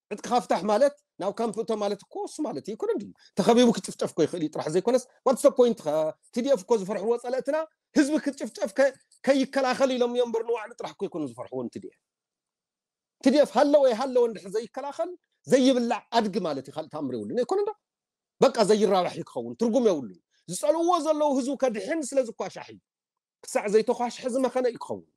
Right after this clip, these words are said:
ተቐተለ ይተቐተለ ትርጉም የብሉን። ረብሐ ይረብሐ ትርጉም የብሉን። ሰማንያ ፐርሰንት ህዝቡ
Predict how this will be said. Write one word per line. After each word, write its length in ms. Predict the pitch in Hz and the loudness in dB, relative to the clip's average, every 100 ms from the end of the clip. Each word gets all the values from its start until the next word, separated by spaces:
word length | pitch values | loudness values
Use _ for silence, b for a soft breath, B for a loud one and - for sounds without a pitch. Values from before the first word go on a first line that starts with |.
| _ _ _ _ _ _ _ _ - | _ _ _ _ _ _ _ _ -6
ተቐተለ 320 | 269 269 262 | -4 0 2
ይተቐተለ 460 | 262 233 240 - 226 | 2 0 -4 -2 -2
ትርጉም 300 | 240 247 233 | -2 0 0
የብሉን። 320 | 170 98 85 _ _ - | 0 -2 -10 _ _ 0
ረብሐ 220 | 202 214 240 | 2 4 6
ይረብሐ 300 | 240 226 214 | 4 2 -4
ትርጉም 320 | 269 226 226 | -4 -2 0
የብሉን። 260 | 156 107 87 _ _ _ - | -2 -4 -12 _ _ _ 0
ሰማንያ 300 | 247 269 233 | 4 4 2
ፐርሰንት 380 | 233 254 233 220 | 0 0 -2 0
ህዝቡ 240 | 247 | 0